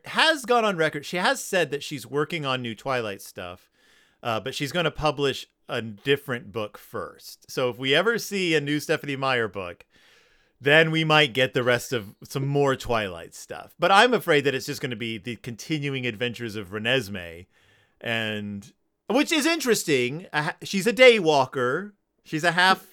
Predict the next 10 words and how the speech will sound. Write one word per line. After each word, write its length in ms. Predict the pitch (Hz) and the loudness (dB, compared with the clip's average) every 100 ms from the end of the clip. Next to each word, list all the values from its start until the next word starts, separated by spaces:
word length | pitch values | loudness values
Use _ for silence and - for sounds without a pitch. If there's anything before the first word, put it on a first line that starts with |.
| _ | _
<laughs> 140 | _ | _
vampire. 840 | 165 170 147 131 117 104 101 117 143 _ _ _ _ | -2 -2 -2 -2 -2 -2 -6 -8 -14 _ _ _ _
Is 100 | - | -4
she 140 | 143 196 | -2 0
gonna 180 | 185 175 | 0 2
blade 400 | 147 160 165 160 | 4 6 6 8
out? 320 | 156 180 196 | 8 6 4
We 140 | 127 | 0
don't 160 | 151 175 | 2 4
know. 400 | 226 208 - - | 4 2 0 -10